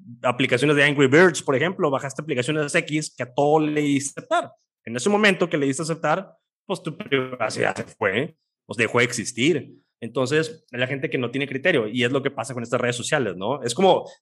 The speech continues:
cuando, cuando fue lo de la, la etapa electoral en Estados Unidos, a, a, a a Trump le cancelaron su Twitter, por ejemplo, ¿no?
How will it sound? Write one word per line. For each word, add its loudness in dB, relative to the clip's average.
cuando, -2
cuando 4
fue 2
lo 6
de 2
la, -4
la 0
etapa 2
electoral 2
en 0
Estados -2
Unidos, -2
a, -4
a, -8
a -12
a -6
Trump 4
le 6
cancelaron 4
su -4
Twitter, -2
por -10
ejemplo, -4
¿no? -8